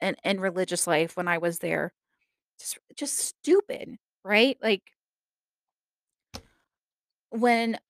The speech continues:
I put a, when I put my bed, when I put a, a, a case on my pillow, on my bed, I had to make sure that, you know, how there's you put a case on a pillow and one side is closed and the other side is open, right?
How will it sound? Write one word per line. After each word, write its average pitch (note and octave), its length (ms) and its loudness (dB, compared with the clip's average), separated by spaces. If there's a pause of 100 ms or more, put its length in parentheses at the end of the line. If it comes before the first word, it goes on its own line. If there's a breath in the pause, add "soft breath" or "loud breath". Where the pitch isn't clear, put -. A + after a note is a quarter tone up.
I A3+ 140 2
put B3 220 -4
a, G3+ 140 0 (160)
when A#3 140 2
I A#3 80 6
put C#4 200 0
my A3 260 0
bed, G#3+ 360 4 (300)
when A3 120 -2
I G#3+ 60 4
put A#3+ 200 -4
a, G#3+ 260 4
a, D#3+ 280 -2
a F#3 60 -6
case A#3 360 -2
on F3 120 -4
my F#3 100 -6
pillow, A3 520 -4
on G#3 80 -10
my F#3+ 120 -4
bed, F#3 280 0 (800)
I G3+ 60 -2
had B3 200 -2
to B3+ 80 4
make A3+ 200 -2
sure A3 440 -4
that, F#3+ 300 0
you G3+ 80 -10
know, G3 280 -8 (160)
how G3 400 -10 (100)
there's F3 540 -4 (1120)
you G3 80 -16
put A#3+ 160 -2
a G3+ 40 0
case G#3 300 -4
on G3+ 120 -6
a D#3+ 40 -8
pillow F#3 460 -2
and F#3 100 -10
one F3+ 120 -6
side F3+ 220 -8
is F#3 100 -10
closed F3 680 -2
and F#3 120 -8
the F3+ 100 -8
other F#3 180 -2
side E3+ 220 -8
is E3 140 -10 (100)
open, - 460 -8 (200)
right? F3 320 -4